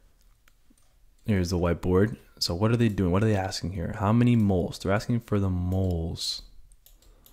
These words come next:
How many moles, okay? What do they give us? Well, we know we have seven point five milliliters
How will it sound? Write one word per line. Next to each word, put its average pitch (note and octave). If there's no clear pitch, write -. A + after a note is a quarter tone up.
How F#2+
many G2
moles, F#2
okay? F2
What G2+
do G#2
they G#2+
give F#2+
us? -
Well, F#2
we G2+
know A2
we B2
have A2+
seven C#3
point C3
five A2+
milliliters G2